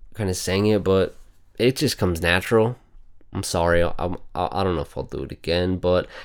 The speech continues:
kids baffled by YouTube and Instagram terms. What, what is this about, you might be asking? The terms and conditions of sites like YouTube and Facebook require a reading age of at least eighteen to be properly understood. The B B C has found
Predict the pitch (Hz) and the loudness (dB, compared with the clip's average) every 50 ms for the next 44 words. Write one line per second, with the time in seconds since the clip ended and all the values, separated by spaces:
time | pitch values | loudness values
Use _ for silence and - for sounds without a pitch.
0 | - - - 139 135 104 - 101 98 104 113 - - 76 76 - - - 95 90 | -10 2 4 4 4 6 6 6 6 6 4 2 -2 -4 -4 -4 0 4 4 4
1 | 92 92 98 107 104 - - 98 90 - - 82 87 87 - 92 95 - - 98 | 6 6 4 2 2 2 0 0 -2 0 0 -2 -2 0 -2 -2 -4 -2 -4 -4
2 | - 95 87 87 90 90 90 - - 104 95 98 101 104 107 110 113 117 123 - | -2 0 0 2 0 0 -2 -2 -2 0 2 4 4 4 6 6 4 4 2 0
3 | 98 90 98 110 117 123 127 131 135 131 - 92 110 117 135 127 123 139 156 - | -2 -2 2 4 4 6 6 6 4 4 2 2 2 2 2 2 0 -2 -2 -2
4 | - - - 190 196 - - - - - - - - 139 143 156 165 170 170 175 | -4 -2 0 0 0 -2 -4 -8 -16 -20 -20 -8 -4 0 4 4 4 4 2 0
5 | 170 165 170 180 - - 175 175 175 - - - - - - - - - - 110 | -2 -2 -2 -2 -4 -2 -2 -2 -2 -4 -8 -14 -18 -18 -20 -20 -20 -2 0 0
6 | 104 - - 123 117 117 113 - - - 107 107 107 110 104 - 113 101 101 107 | 0 4 4 6 8 8 6 4 2 0 2 4 4 4 2 0 0 2 2 2
7 | 107 - - 107 101 98 87 71 92 - - - 101 95 95 - - 98 92 90 | 2 2 0 0 0 0 0 -2 -2 -2 -2 0 2 2 2 0 0 0 0 0
8 | 90 85 - 92 90 82 - - 92 90 - - - 87 87 - - 92 92 - | 0 0 -2 -4 -4 -4 -2 -2 -2 -2 -2 -2 -4 -4 -4 -2 -2 -2 -2 -2
9 | - - 90 90 - - 87 87 - - 92 90 90 87 85 - - 90 87 90 | -2 -2 -2 -2 -2 -4 -8 -8 -2 0 2 2 4 2 2 0 -2 -4 -2 0
10 | 95 98 95 95 95 92 - - 87 90 90 - - - - 87 87 85 76 71 | 0 0 0 0 -2 -2 -2 -2 -2 -2 -4 -4 -8 -10 -10 -8 -6 -4 -4 -2
11 | 87 90 87 - - - 92 92 92 - - 98 95 98 95 - 98 90 - 87 | -2 -4 -4 -6 -6 -4 -2 -2 -2 -4 -4 -4 -4 -4 -4 -4 -6 -6 -6 -6
12 | 85 - - - - - 110 98 95 - 98 92 85 82 71 69 80 87 - - | -8 -8 -10 -12 -6 -2 0 0 0 0 -2 -4 -2 -2 -4 -4 -4 -6 -8 -8
13 | - 87 82 - - 73 - - 87 82 85 85 - - 82 90 85 82 - - | -8 -8 -8 -8 -10 -10 -6 -6 -6 -6 -6 -8 -8 -8 -6 -6 -6 -8 -8 -4
14 | - 92 87 90 87 90 | -2 0 0 0 0 -2